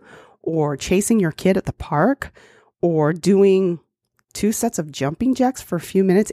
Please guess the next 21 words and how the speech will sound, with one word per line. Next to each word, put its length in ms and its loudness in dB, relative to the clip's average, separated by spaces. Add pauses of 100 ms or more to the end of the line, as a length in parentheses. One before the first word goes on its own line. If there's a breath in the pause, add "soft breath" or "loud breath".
(100)
anything, 640 2
you 180 0
have 300 -2
to 100 0
move. 400 2
It's 280 -6
gonna 160 4
make 180 0
you 60 -2
feel 180 -4
so 180 -2
much 200 -4
better 200 0
and, 160 -2 (560 soft breath)
and 240 -2
get 220 2
through 380 0
your 160 -2
seasons, 720 0
whether 580 2 (680)
it's 440 -2